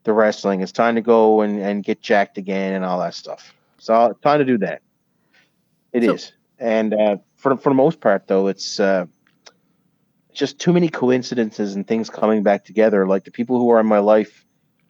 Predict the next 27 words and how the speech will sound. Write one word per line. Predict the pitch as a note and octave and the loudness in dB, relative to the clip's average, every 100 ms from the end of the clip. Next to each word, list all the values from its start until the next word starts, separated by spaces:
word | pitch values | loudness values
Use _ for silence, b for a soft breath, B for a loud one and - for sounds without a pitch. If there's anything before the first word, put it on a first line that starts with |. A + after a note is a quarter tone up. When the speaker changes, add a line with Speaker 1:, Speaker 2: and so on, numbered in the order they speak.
| _ | _
Speaker 1:
who | A2+ | 0
wanna | A2+ A2+ | 2 2
get | G#2 | -2
this | G2+ G2 | -4 0
wrestling | A2 A#2+ A#2+ A2+ | 0 0 -2 -2
thing | G#2+ G2 | -2 0
on | F#2+ | -2
the | |
go | F#2 F#2 F2+ - _ | -2 -2 -2 -6 _
Speaker 2:
Mm-hmm. | G#3+ G#3+ | -2 -2
Speaker 1:
came | G3+ B2 B2 | -2 -2 0
into | A#2 | 2
my | G#2+ | 2
life | G#2+ A2+ - | 2 2 0
via | G#2 A2+ A2+ | -2 2 2
serendipity. | - A2+ A2 G2 A2 A2 G#2 G2 | 0 0 0 2 -2 -2 -6 0
This | C3+ C3+ | -2 -2
experience | A#2+ - - A#2 A#2 - | -10 -8 -2 0 0 0
in | G2 | -4
the | |
hospital | F#2 A2 A#2 C3 C3+ D3+ _ _ _ _ _ | 0 -2 -2 0 0 0 _ _ _ _ _
made | A#2+ B2+ | 0 2
everyone, | B2 B2+ B2 A#2+ A2+ | 2 2 2 2 2
like, | G#2+ G2 | 0 0
go, | G#2+ G2 | 0 2
"Holy | A2+ C#3+ B2+ F#2+ | 2 2 2 -4
fuck, | - C#3+ B2 | 0 2 2